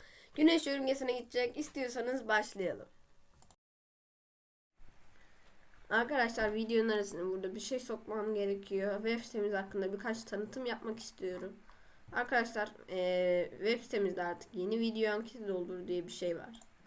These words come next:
Oraya tıklayarak arkadaşlar yeni videomuz için, e, anket doldurabilirsiniz. Buradan çoğunluk hangi şeyi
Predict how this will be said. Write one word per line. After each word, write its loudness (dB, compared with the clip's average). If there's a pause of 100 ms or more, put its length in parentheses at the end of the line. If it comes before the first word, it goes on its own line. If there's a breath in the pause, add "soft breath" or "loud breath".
(560 soft breath)
Oraya 2
tıklayarak 2
arkadaşlar -4
yeni 2
videomuz 0
için, -6 (1080)
e, -4 (640)
anket 0
doldurabilirsiniz. 0
Buradan 2
çoğunluk -2
hangi -2
şeyi -4